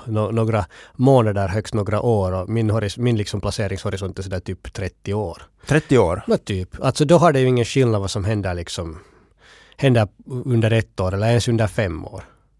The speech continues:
Speaker 2: Okej.
Speaker 1: Att jag, jag, jag siktar på att ha de pengarna på marknaden så länge som möjligt.
Speaker 2: Jag tänkte som så att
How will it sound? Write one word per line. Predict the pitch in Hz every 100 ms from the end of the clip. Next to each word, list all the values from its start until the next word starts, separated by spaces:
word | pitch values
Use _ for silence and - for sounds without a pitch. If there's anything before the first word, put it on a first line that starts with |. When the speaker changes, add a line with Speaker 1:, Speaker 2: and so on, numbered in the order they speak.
| _ _ _
Speaker 2:
Okej. | 110 110 110 92 87
Speaker 1:
Att | 131 -
jag, | 160 170
jag, | 175
jag | 170 160
siktar | 139 - 117
på | -
att | 135
ha | - 143
de | 135
pengarna | 131 135 123 113
på | 120
marknaden | 117 110 - 101 98
så | -
länge | 107 101 98
som | - 101
möjligt. | 90 80 - - - _ _ _ _ _ _ -
Speaker 2:
Jag | 165
tänkte | 247 196 127
som | 127
så | 117 143
att | 135